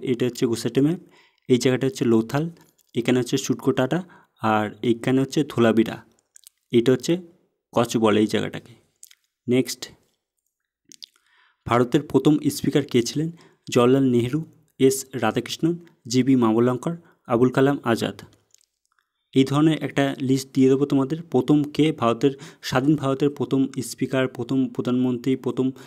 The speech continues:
প্রেসিডেন্ট, এরকম একটা লিস্ট দিয়ে দেবো। এখানে সঠিক অ্যান্সার কী হবে? এখানে সঠিক অ্যান্সার হচ্ছে অপশন সি, জিবি মাবলঙ্কর। গণেশ বাসুদেব মাবলঙ্কর হচ্ছে ভারতের প্রথম স্পিকার। অপশন এতে আছে, এখানে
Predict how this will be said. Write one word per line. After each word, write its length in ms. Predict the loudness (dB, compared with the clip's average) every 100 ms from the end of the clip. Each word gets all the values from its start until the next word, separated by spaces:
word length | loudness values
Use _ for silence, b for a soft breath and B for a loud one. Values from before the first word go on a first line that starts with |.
| B B B _
প্রেসিডেন্ট, 460 | -2 0 -2 -2 -4
এরকম 320 | -2 -2 0
একটা 200 | -2 2
লিস্ট 220 | 2 2
দিয়ে 160 | 2 2
দেবো। 240 | 2 -6 -12 _ _ -20 _ _ _ _ _ _ _ _ _ _ _ -2
এখানে 200 | 0 0
সঠিক 240 | 0 0
অ্যান্সার 240 | 0 -2
কী 100 | -2
হবে? 140 | -2 -2
এখানে 240 | -4 0 0
সঠিক 240 | 0 0
অ্যান্সার 260 | -2 -2 -4
হচ্ছে 180 | -2 -6
অপশন 320 | -6 -2 -4
সি, 260 | -4 -4 -4 B B B -8
জিবি 320 | 2 4 4
মাবলঙ্কর। 600 | 4 4 4 4 0 -8 -10 _ _
গণেশ 520 | -16 0 2 2 0 -6
বাসুদেব 380 | -6 -4 -2 0
মাবলঙ্কর 580 | 2 2 2 2 2 0
হচ্ছে 260 | -2 -4 -8
ভারতের 360 | -4 -4 -4
প্রথম 360 | -4 -2 -2 -4 -6
স্পিকার। 380 | -8 -8 -12 -16 b b b b
অপশন 360 | -4 0 0 0
এতে 260 | 0 2
আছে, 200 | 2 0
এখানে 460 | -6 -4 0 0 0